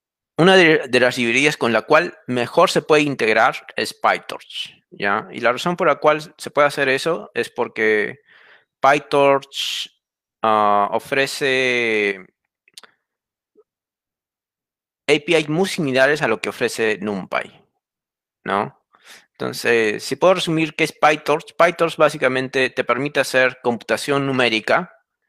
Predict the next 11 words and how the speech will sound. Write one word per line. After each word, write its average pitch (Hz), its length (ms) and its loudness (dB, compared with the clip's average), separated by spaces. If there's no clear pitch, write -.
¿ya? 110 360 0
Lo 107 100 0
mismo 113 420 -2
que 98 340 -2
te 107 100 0
hace 101 180 -4
NumPy, 151 500 0
pero 120 200 0
con 117 120 0
distintos 127 480 -4
backends, - 720 -6